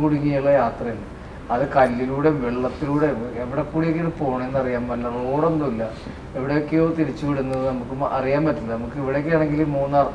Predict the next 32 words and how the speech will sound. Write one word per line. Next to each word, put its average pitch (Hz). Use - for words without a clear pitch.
ഇരുന്നൂറ്റമ്പത് 135
kilometer, 131
മറ്റേ 123
ഒരു 135
എഴുപത്തഞ്ച് 135
kilometer 127
എന്നൊക്കെ 127
പറഞ്ഞൊരു 127
ബോർഡ് 120
ഉണ്ടാവും. 113
ഇത് 117
എവിടെ 131
കൂടിയാ 175
പോണേന്ന് 135
പോലും 139
അറിയാൻ 123
പാടില്ല. 123
അതൊരു 120
യാത്ര. 110
ആ 151
യാത്ര 151
ചെന്ന് 139
അവസാനിച്ചത് 135
പൊക്ര 131
എന്ന് 131
പറഞ്ഞ 123
സ്ഥലത്താണ്. 117
അവിടെ 123
നിന്ന് 131
ലുക്കള, 123
ലോകത്തിലെ 147
ഏറ്റവും 156